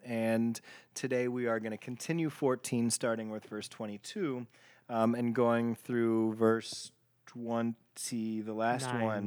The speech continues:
Speaker 2: twenty-nine.
Speaker 1: nine, twenty-nine.
Speaker 2: And we're gonna talk about something completely non-controversial here. We're gonna talk about tithing.
Speaker 1: Oh, yeah, that's not controversial at all.
Speaker 2: No, people have their minds made up, and they're just not giving to their churches.
Speaker 1: Right.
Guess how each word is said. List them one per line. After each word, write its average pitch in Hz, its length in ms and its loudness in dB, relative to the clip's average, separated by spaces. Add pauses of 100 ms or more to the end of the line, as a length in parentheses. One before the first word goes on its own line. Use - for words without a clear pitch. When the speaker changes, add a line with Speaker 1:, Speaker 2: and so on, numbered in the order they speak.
Speaker 2:
twenty-nine. 107 140 0
Speaker 1:
nine, 107 500 0
twenty-nine. 117 480 -4
Speaker 2:
And 160 120 4
we're 196 100 8
gonna 202 140 6
talk 175 180 2
about 147 160 2
something 127 460 -2
completely 123 560 -4
non-controversial 123 1400 -4
here. 101 260 -6 (1300)
We're 139 120 -2
gonna 135 180 0
talk 123 180 0
about 117 200 -2
tithing. 104 400 -8 (420)
Speaker 1:
Oh, 120 140 2
yeah, 107 200 4
that's 101 200 2
not 104 220 4
controversial 92 600 -6
at 90 80 -10
all. 151 60 -2
Speaker 2:
No, 151 320 6
people 156 380 0
have 113 160 -2
their 117 100 -4
minds 117 320 -4
made 110 180 -6
up, 113 240 -2 (160)
and 123 180 -8
they're 127 120 0
just 123 260 -6
not 123 340 -2
giving 117 260 -2
to 110 80 -4
their 104 160 -4
churches. 113 500 -10
Speaker 1:
Right. 101 280 -2